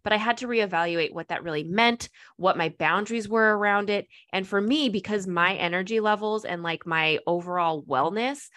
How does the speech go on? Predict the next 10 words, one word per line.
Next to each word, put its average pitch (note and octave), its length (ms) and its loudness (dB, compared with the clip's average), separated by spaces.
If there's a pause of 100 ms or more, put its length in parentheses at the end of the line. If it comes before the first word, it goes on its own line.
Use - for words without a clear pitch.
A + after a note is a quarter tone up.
(140)
fluctuates E3 1040 -2
so D3 200 0
much C#3+ 400 -4
over E3+ 240 0
the D3+ 100 -2
course - 520 -8 (100)
of D3+ 440 2 (180)
time, F3 520 4
like, D3 200 0 (280)
from E3+ 340 -2